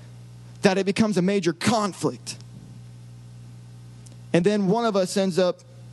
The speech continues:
so hurt that there's no coming back from it. Romans nine, verse thirty-one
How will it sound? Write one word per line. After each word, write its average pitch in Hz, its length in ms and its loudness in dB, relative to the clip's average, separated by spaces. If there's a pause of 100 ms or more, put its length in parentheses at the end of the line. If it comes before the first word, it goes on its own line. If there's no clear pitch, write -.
so 208 320 2
hurt 175 340 0 (3250)
that 151 120 4
there's 151 200 0
no 165 140 2
coming 143 300 -2
back 143 220 -2
from - 180 -8
it. - 80 -12 (4000)
Romans 170 340 2
nine, 185 460 2 (720)
verse 156 180 0
thirty-one 170 680 0